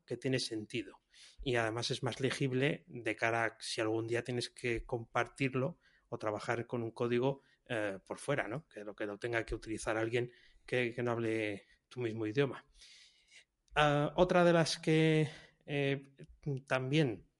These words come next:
eh, utilizo, eh, un, como buena práctica, pero además extendida, ¿no? Porque he ido avanzando en ella a medida que ha pasado el tiempo, es el control de versiones con Git.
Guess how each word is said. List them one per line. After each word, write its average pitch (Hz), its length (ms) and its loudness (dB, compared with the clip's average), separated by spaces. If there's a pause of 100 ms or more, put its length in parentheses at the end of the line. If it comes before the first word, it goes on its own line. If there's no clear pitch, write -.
(160)
eh, - 280 -16
utilizo, 120 640 -4 (420)
eh, - 100 -12
un, 117 400 -8 (140)
como 117 220 -4
buena 139 240 4
práctica, 156 880 2
pero 131 160 4
además 127 340 4 (300)
extendida, 127 800 0
¿no? 143 160 2
Porque 123 380 0 (180)
he 135 100 4
ido 139 480 4
avanzando 131 500 0
en 147 80 4
ella 143 280 4 (320)
a 127 140 0
medida 135 260 6
que 143 60 0
ha 139 40 0
pasado 139 300 4
el 135 80 2
tiempo, 151 300 2
es - 260 -2
el 123 320 0
control 110 300 -2
de 107 80 -4
versiones 110 440 -4
con 135 220 -4
Git. 185 260 -2